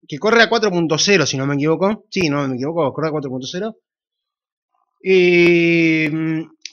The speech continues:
si nos vemos incluso a día de hoy jugando con el ochenta y tres cincuenta con, con G T X mil, con G T X mil sesenta, por ejemplo, eh,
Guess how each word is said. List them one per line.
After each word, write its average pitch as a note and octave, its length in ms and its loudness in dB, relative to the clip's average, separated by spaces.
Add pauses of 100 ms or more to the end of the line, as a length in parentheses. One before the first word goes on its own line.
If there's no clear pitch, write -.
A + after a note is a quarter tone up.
(500)
si F3+ 140 -8
nos F#3+ 120 0
vemos A#3 220 4
incluso G#3 500 0
a D3 80 -4
día E3+ 200 4
de G3 80 4
hoy A3+ 80 4
jugando F3 460 0
con C#3+ 680 -4
el D3+ 200 -2
ochenta D#3+ 220 -2
y - 40 -4
tres F#3+ 120 -2
cincuenta F#3+ 400 2
con, D3 320 -2
con C#3 560 -4
G E3+ 160 -4
T F3+ 80 -4
X E3+ 160 -6
mil, E3 160 0 (380)
con C#3 220 -6
G F#3 120 -2
T G3+ 80 0
X F3 160 -2
mil E3+ 140 0
sesenta, G3 460 -2
por F3 120 -12
ejemplo, F#3 460 -4 (880)
eh, D3+ 840 2